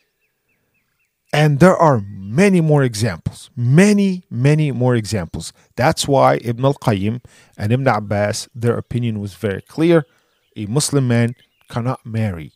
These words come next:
a Mus-, uh, a non-Muslim woman, period. Any type of non-Muslim woman in a non-Muslim land. And that's why I strongly agree with this, uh,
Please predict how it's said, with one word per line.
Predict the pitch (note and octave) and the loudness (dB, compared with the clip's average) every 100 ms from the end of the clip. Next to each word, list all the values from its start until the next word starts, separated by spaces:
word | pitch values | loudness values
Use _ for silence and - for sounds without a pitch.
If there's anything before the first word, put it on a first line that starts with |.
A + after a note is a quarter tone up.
| _ | _
a | A#2 | -12
Mus-, | G#2 A2 - - | -10 -8 -10 -8
uh, | A2 G2+ G2+ | -6 -6 -4
a | |
non-Muslim | G#2+ A2 A2 G#2+ - G2 G2 | -2 0 0 -2 -4 -2 0
woman, | A#2+ G#2 - | 0 0 -2
period. | - F3+ G2+ G2 | 2 4 2 0
Any | D#3+ F3+ | 2 2
type | D#3 C#3+ B2+ | 2 0 0
of | A#2 | -2
non-Muslim | A#2+ A#2 A2+ A#2 G#2+ | -2 -2 -4 -4 -2
woman | A2+ A#2 A#2 _ - - - _ | 0 0 -4 _ -20 -20 -20 _
in | C#3 | -4
a | B2 | -2
non-Muslim | A#2 A2 A2+ G#2+ - G#2+ - F#2+ | 0 0 0 -2 -2 -4 -2 -4
land. | F#2 B2+ A#2+ - | -2 -2 -2 -6
And | A2 G2+ | -10 -2
that's | G2 E3+ E3 - | 2 2 2 -2
why | G2+ C#2 B1+ - - _ _ _ _ - | -4 -4 -12 -20 -20 _ _ _ _ -8
I | A#2+ - _ - | -6 -6 _ -8
strongly | - - - C#3+ B2+ A#2+ - | -6 -2 2 4 4 0 -2
agree | A2 A2 G#2 | -2 0 2
with | G2 G2 | -2 -2
this, | G2 - - - _ _ _ _ _ _ - - | -4 -4 -8 -12 _ _ _ _ _ _ -14 -8
uh, | F#2+ A2 F#2+ - A2 D2 | -6 -6 -8 -10 -10 -12